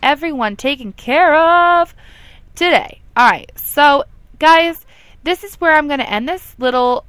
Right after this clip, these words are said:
L P episode thingy here. It was just really to show editing their clothes. All right, Cornell,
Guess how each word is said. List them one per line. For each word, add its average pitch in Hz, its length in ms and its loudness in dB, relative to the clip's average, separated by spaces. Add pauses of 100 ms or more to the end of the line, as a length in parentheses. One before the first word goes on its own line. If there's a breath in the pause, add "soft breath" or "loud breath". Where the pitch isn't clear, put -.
L 220 180 2
P 214 540 -8
episode 202 520 -4 (100)
thingy 196 340 -8
here. 185 420 -8 (540 loud breath)
It 277 80 -2
was 311 180 -2
just 381 220 -4
really 285 420 -2
to 262 100 -8
show 214 640 0 (480)
editing 208 640 -4
their 196 260 -2
clothes. 196 500 -4
All - 80 -8
right, - 200 -12 (400)
Cornell, 247 520 -4